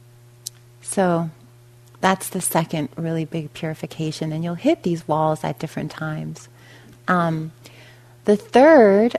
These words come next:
is something that I have a lot of familiarity with, the third aspect of purification. It was actually touched on this morning.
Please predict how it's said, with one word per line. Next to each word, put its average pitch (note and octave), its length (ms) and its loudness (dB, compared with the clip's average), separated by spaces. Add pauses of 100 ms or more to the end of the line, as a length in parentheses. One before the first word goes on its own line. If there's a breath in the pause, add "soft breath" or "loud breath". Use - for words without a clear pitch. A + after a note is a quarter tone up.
(140)
is F#3+ 200 2
something F#3 300 -2
that E3+ 140 0
I E3+ 80 2
have E3 280 0
a E3+ 80 -4
lot E3+ 280 0
of F3+ 80 -2
familiarity D#3+ 840 -4
with, D#3 300 -8
the E3+ 80 -6
third F3 300 -4
aspect D#3+ 440 -4
of D3+ 120 -8
purification. E3+ 680 -6
It F3 80 -6
was F#3 160 -6
actually F#3 300 -4
touched - 360 -6
on E3 140 -4
this D#3+ 220 -10
morning. D#3 400 -6